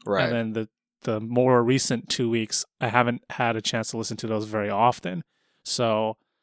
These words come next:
Speaker 2: the songs, like, this song belongs in that first category where I've, I've had a chance to listen to it a lot.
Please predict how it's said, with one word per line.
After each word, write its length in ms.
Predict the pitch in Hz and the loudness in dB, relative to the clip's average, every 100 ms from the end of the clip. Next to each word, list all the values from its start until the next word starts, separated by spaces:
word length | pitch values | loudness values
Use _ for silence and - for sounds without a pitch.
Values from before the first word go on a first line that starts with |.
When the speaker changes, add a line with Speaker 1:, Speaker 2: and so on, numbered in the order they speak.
| _ _ _ | _ _ _
Speaker 2:
the 80 | - | -2
songs, 400 | 127 - 131 143 | 0 4 4 2
like, 240 | 131 117 - | 0 -2 -4
this 200 | 160 160 | 4 6
song 340 | - 175 151 135 | 10 10 10 6
belongs 340 | 131 127 120 | 6 6 4
in 80 | 117 | 0
that 100 | 117 | 2
first 240 | 143 127 | 2 2
category 460 | - 110 107 110 107 | 0 -4 -2 -4 -2
where 180 | 113 110 | 2 0
I've, 140 | 110 _ - | 0 _ -2
I've 100 | 127 | 4
had 140 | 127 | 6
a 60 | 113 | 6
chance 280 | - 131 - | 2 0 -2
to 60 | |
listen 240 | 113 110 127 | -4 -4 -4
to 160 | 117 | -4
it 80 | 107 | -4
a 40 | |
lot. 300 | 101 104 101 | -2 -2 -4